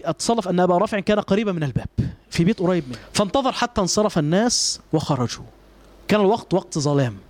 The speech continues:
فدخل، وكان كلما دخل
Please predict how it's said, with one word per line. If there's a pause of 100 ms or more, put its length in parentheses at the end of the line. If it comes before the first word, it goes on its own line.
(1600)
فدخل، (1300)
وكان
كلما
دخل